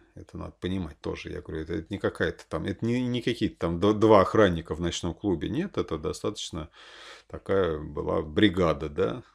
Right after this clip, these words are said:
э, так называемых воинов. Вот. Я, я в армии не служил, не знаю, как там взводы, не взводы, не знаю, с чем мерить. Вот. Ну, это было прилично тоже, да.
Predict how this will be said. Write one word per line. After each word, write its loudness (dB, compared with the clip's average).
э, -12
так -14
называемых -8
воинов. -6
Вот. -12
Я, -4
я 4
в 2
армии 6
не 0
служил, 2
не -2
знаю, -6
как -18
там -4
взводы, 6
не -2
взводы, 0
не -10
знаю, -10
с -10
чем -6
мерить. -4
Вот. -6
Ну, -2
это -2
было 2
прилично -6
тоже, -12
да. -8